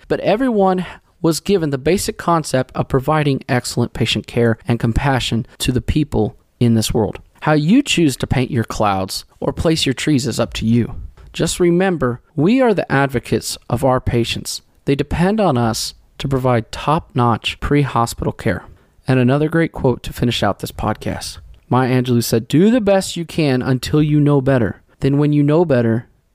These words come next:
do better." And that goes back to the previous podcast that we had a couple weeks ago talking about it's okay to suck. Thanks for listening to Brush Up on E M S. I'm Bob, your colorful host. And as always, it's been a pleasure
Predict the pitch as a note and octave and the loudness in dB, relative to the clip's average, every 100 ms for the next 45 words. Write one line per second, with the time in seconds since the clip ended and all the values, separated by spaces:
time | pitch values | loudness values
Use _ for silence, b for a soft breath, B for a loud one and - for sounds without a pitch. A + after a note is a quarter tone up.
0 | - D#3+ C#3+ A#2+ - - _ _ - C3 | 0 2 4 0 -2 -10 _ _ -4 0
1 | C3+ C#3 C3+ C3 B2 - A#2+ - C3+ B2 | 0 0 0 0 0 0 -2 0 0 0
2 | - A2+ A2+ - A#2 - - B2 - A#2+ | 0 -2 -4 -4 -6 -4 -2 -2 0 0
3 | A2+ A2 B B B B - B2 B2 - | 0 -2 B B B B -6 -2 -2 2
4 | B2 B2+ A#2+ A#2 A#2 - - - A#2+ G2+ | 2 2 0 0 0 -2 -6 -4 -2 -2
5 | - _ B2+ - A2+ - - G#2 - - | -6 _ -4 -2 -4 -2 -6 -4 -6 -6
6 | - - - _ - G3 - F3 F3+ E3+ | -10 -20 -20 _ -4 -4 0 0 0 0
7 | D#3+ D3+ D#3+ D#3 D3 D3 C#3+ C#3 C#3 D3 | -2 0 0 0 0 0 2 2 2 0
8 | - C#3+ B2+ C3+ C#3+ C#3 B2+ B2 B2 - | 0 0 2 2 0 0 0 2 2 0
9 | E3+ E3 - B2+ D#3+ D#3 - - B B | -2 -2 -4 -2 0 0 -2 -14 B B
10 | B E3 D#3 E3 E3+ E3 D#3+ - F3 E3 | B -2 2 2 2 2 -2 0 0 -2
11 | - F#3 G3 F3+ D3 B2+ C3+ | 0 2 2 2 2 2 0